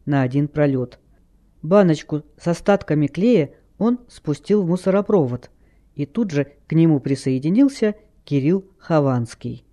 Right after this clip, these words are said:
«Ну, что там?» «Да вроде дрыхнут». Вскоре появилась Даша, а через несколько минут и Стас с электрошоковым устройством в руках. Время шло, но никто не являлся менять охранника. «Черт,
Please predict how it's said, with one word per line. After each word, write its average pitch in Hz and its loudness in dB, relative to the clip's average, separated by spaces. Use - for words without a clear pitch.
«Ну, 208 0
что - -4
там?» 139 -4
«Да 156 0
вроде 190 2
дрыхнут». 139 -2
Вскоре 269 0
появилась 196 2
Даша, 147 -2
а 147 -2
через 147 -2
несколько 143 -2
минут 131 -4
и 208 -4
Стас 147 -2
с - -8
электрошоковым 180 0
устройством 165 -2
в 147 -2
руках. 160 -4
Время 143 0
шло, 175 -6
но 139 -2
никто 147 0
не 240 4
являлся 175 0
менять 143 -2
охранника. 127 -4
«Черт, - -2